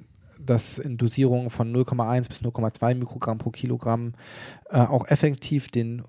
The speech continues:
ähm, Hustenstoß mindert. Sicherlich eher ein Anästhesistenmedikament. Ich glaube, eine Fachrichtung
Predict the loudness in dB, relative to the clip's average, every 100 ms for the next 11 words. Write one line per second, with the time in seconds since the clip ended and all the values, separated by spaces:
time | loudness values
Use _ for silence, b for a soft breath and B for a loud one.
0 | 2 4 4 0 0 0 -2 -8 -2 -2
1 | -2 -10 -10 2 2 4 2 2 -2 0
2 | 4 4 4 2 2 2 2 -2 -2 -2
3 | -4 -2 -2 0 -2 -4 -4 -2 2 2
4 | 2 -4 -8 -4 -2 -2 -4 -8 -10